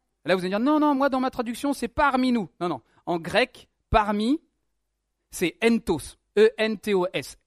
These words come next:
Entos. Dans tout le Nouveau Testament, vous pouvez y aller, ce petit mot grec entos, ça veut toujours dire au-dedans. En. Donc le royaume des cieux est au-dedans de vous. Donc s'il est au-dedans de nous, et que Jésus nous dit que le royaume des cieux est à portée de main,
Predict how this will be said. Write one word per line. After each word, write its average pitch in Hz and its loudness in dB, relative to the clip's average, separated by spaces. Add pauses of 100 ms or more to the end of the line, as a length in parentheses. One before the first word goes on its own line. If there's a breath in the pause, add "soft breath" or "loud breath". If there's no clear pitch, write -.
Entos. 269 2 (140)
Dans 165 -6
tout 392 6
le 370 6
Nouveau 285 2
Testament, 240 0
vous 170 -6
pouvez 240 -2
y 180 0
aller, 180 -2
ce - -8
petit 277 -4
mot 262 0
grec 190 -6
entos, 226 -4
ça - -10
veut 151 -8
toujours 202 -8
dire 180 -6 (260)
au-dedans. 170 -2 (280)
En. 202 4 (280)
Donc - -6
le 302 6
royaume 254 4
des 196 -2
cieux 170 -2 (160)
est 175 -2
au-dedans 202 2
de 185 2
vous. 190 4 (1600)
Donc 147 -10
s'il 285 0
est 269 0
au-dedans 196 0
de 165 -4
nous, 208 -4 (120)
et 175 -2
que 165 -6
Jésus 208 -2
nous 196 -2
dit 185 -6
que 160 -10
le 165 0
royaume 185 2
des 170 0
cieux 196 -4
est 165 2
à 151 -4
portée - -6
de 156 -6
main, 180 -4